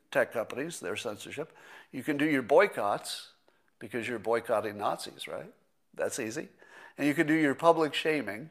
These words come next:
so that people can't get jobs, can't get banking, can't get anything. And then you also normalize the violence against Trump supporters, which has been happening for years. By calling them Nazis and white supremacists, you do normalize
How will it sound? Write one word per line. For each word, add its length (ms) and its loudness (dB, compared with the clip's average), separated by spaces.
so 200 -8
that 100 -4
people 260 -6
can't 280 -6
get 140 -4
jobs, 500 4
can't 260 -10
get 160 -8
banking, 560 -4
can't 200 -2
get 120 2
anything. 440 0
And 140 2
then 380 10
you 140 6
also 260 8
normalize 720 6
the 100 -4
violence 540 4
against 500 -8
Trump 220 -6
supporters, 640 -10
which 160 -10
has 100 -12
been 160 -16
happening 400 -8
for 140 -12
years. 400 -8
By 120 2
calling 400 8
them 200 -2
Nazis 480 0
and 100 -10
white 140 -2
supremacists, 760 -2
you 120 -8
do 180 -6
normalize 800 -2